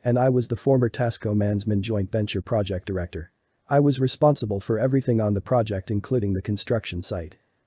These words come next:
When something went wrong all the blames from P T T and Novagas came to me. Those people had held me even responsible when some of our people had car accidents after work hours. Hardly to believe but true. For information,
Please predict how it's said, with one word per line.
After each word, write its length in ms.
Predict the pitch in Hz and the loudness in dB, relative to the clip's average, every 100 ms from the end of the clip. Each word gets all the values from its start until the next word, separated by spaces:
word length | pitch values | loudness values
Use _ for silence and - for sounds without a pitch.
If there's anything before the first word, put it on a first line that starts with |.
| - | 0
When 140 | 131 | 0
something 360 | - 170 160 131 | 4 4 4 4
went 240 | 120 117 | 4 2
wrong 280 | 127 123 113 | 4 4 6
all 160 | 127 | 4
the 100 | 127 | 4
blames 380 | 113 113 107 101 | 2 0 0 -2
from 180 | - 101 | -2 -4
P 160 | - 107 | -2 -4
T 180 | - | -4
T 220 | 104 - 101 | -6 -4 -2
and 100 | 90 | 0
Novagas 560 | 107 101 110 95 90 | 0 -2 -2 -2 -4
came 240 | - 107 92 | -6 -4 -2
to 100 | 90 | -4
me. 260 | 87 90 _ _ _ - | -6 -8 _ _ _ -2
Those 220 | 139 147 | 2 2
people 320 | - 147 120 | 2 0 2
had 140 | 120 117 | 0 2
held 240 | 131 120 | 2 2
me 180 | 120 120 | 2 2
even 200 | 127 117 | 2 0
responsible 640 | 107 - 135 127 101 95 | 0 2 2 2 -2 -2
when 160 | 101 104 | -2 0
some 220 | - 135 | 2 2
of 100 | 117 | 2
our 120 | 110 | 0
people 320 | - 123 101 | 0 -2 -2
had 240 | 92 107 - | -2 -4 -2
car 240 | 123 107 | 0 0
accidents 440 | 92 - 92 90 | -2 -4 -6 -6
after 280 | 101 101 - | -4 -6 -4
work 280 | 92 107 - | -2 -2 -2
hours. 520 | 101 87 80 80 - _ _ _ _ | -2 -2 -6 -10 -14 _ _ _ _
Hardly 340 | - 135 131 120 | 2 4 4 2
to 100 | 120 | 0
believe 440 | 110 101 104 92 | -2 0 -2 -2
but 200 | - 92 | -4 -6
true. 320 | - 95 80 - _ _ _ - | -4 -6 -6 -12 _ _ _ 0
For 120 | 120 | 4
information, 680 | 147 139 127 117 - 87 | 4 4 4 2 -2 -8